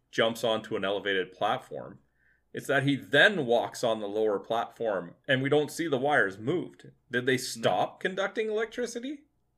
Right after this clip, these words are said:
Speaker 2: Yeah. Wh-, that's how you sh-, that's how you shut them off, man. You electrocute one person and one person only, and they're dead.
Speaker 1: All right. Well, I didn't know that, so now you've learned me something about l-,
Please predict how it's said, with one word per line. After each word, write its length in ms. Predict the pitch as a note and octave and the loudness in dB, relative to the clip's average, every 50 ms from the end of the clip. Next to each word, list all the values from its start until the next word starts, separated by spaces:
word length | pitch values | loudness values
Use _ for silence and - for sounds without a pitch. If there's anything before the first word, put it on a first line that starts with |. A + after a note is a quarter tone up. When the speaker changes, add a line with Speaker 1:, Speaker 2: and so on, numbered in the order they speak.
| _ _ _ _ _ _ | _ _ _ _ _ _
Speaker 2:
Yeah. 320 | C#3 E3+ G3+ F#3 F3+ G3+ G#3 _ _ _ _ _ _ _ _ _ _ _ _ - | -8 -6 -6 -6 -6 -8 -10 _ _ _ _ _ _ _ _ _ _ _ _ -20
Wh-, 120 | - - _ _ - | -20 -20 _ _ -2
that's 220 | C#3 D#3 E3 - | -2 -2 -2 -2
how 60 | A3+ | -6
you 180 | A3 G#3+ G#3 F#3 | -6 -6 -6 -8
sh-, 200 | - B2 C3 - _ - | -10 -12 -18 -18 _ -8
that's 160 | E3 F3 - | -8 -8 -6
how 60 | G#3 G3+ | -6 -10
you 160 | G3 G3 F#3+ | -8 -10 -12
shut 320 | - - - F3 E3+ - | -10 -6 -6 -6 -6 -6
them 120 | F3+ D#3 D3 | -8 -10 -8
off, 240 | E3+ G3+ F3 - - | -8 -8 -10 -12 -14
man. 200 | F#2+ G2+ G#2 A2+ | -12 -10 -8 -6
You 160 | A#2 C3 C3+ | -4 -4 -2
electrocute 540 | A#2+ B2 C3+ C#3 - - - - F#2+ F2+ - | -2 -2 -4 -6 -8 -12 -12 -12 -12 -12 -12
one 360 | A2 G#2 G#2 A#2 G#2+ B2 B2 | -14 -12 -8 -8 -8 -8 -10
person 380 | - D3 G#2 G2+ G2+ - A#2+ A#2+ | -12 -12 -12 -10 -12 -12 -14 -14
and 120 | A2 G#2+ | -12 -10
one 160 | G2 G2+ G2+ | -10 -10 -10
person 280 | G2+ A2 A2 G#2+ A#2+ G2 - | -10 -12 -14 -14 -14 -14 -12
only, 320 | G2 G#2+ G#2+ G2+ F#2+ F#2+ | -10 -10 -10 -10 -12 -12
and 140 | F#2+ G2 G#2 | -12 -12 -12
they're 100 | A2 A#2 | -14 -14
dead. 280 | A#2 - D3 B2 G2 - _ _ _ _ _ _ _ _ _ _ _ _ - | -12 -12 -12 -12 -12 -16 _ _ _ _ _ _ _ _ _ _ _ _ -8
Speaker 1:
All 200 | - C3+ D#3+ F#3+ | -4 0 2 2
right. 280 | B3 C#4 - - - | 2 2 0 0 2
Well, 160 | B2+ D3+ D#3+ | 4 6 6
I 160 | C#3 C3 D#3 F#3+ | 8 8 8 8
didn't 160 | F#3 E3+ D#3 | 8 8 8
know 160 | D#3 D#3+ E3 | 8 8 8
that, 260 | C3+ A#2+ G2+ G2 - | 8 6 6 4 2
so 260 | - - C3+ B2+ B2 | 0 0 2 2 2
now 260 | A#2 A#2 B2+ C#3 D3+ D#3+ | 2 4 4 6 6 6
you've 220 | D#3 D3 C#3 B2+ A2 | 6 4 2 0 2
learned 300 | A2 B2+ C#3+ C#3+ B2 B2+ | 2 2 2 2 2 0
me 120 | B2+ C3 B2+ | -2 -2 -2
something 420 | - - C3+ C3 C3+ C3+ B2+ B2 | 0 0 -2 0 0 -2 0 2
about 300 | A2+ A2+ A#2 A#2+ A#2 A#2+ | 2 4 4 2 2 0
l-, 180 | A#2+ A2+ A#2+ | -2 -4 -4